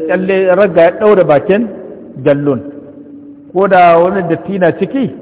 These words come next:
kaga in ya karkato ya zuba, bai zuba cikin nono. Yana tace ruwan kenan. Sai ta zubawa, ta zuba, ta zubawa, har nonon ya yi sanyi. Don farkon tatso nono zahi gare,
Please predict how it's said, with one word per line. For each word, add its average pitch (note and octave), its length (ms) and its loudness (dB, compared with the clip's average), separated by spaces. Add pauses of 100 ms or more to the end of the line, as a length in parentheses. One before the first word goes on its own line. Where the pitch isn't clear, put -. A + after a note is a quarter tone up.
(420)
kaga F3 280 2
in F#3 120 -4
ya G3 100 0
karkato G3 420 -2
ya G3 80 -2
zuba, G3+ 260 0
bai F3 140 2
zuba C#3+ 260 -2
cikin C#3 260 -8
nono. C3 240 -2 (720)
Yana F3+ 260 2
tace F3+ 300 2
ruwan D#3 300 2
kenan. A2 240 -8 (680)
Sai F#3 260 0
ta F#3+ 140 -2
zubawa, E3 520 2
ta F3 140 -4
zuba, D#3+ 280 2
ta E3 160 -4
zubawa, E3+ 1040 0
har F3+ 140 2
nonon F3 460 0 (520)
ya D3+ 100 2
yi D#3+ 140 0
sanyi. D#3 440 -4 (420)
Don F#3 160 2
farkon G3+ 400 0
tatso G#3 360 0
nono G#3+ 360 -2
zahi D#3 300 0
gare, A#2 240 -4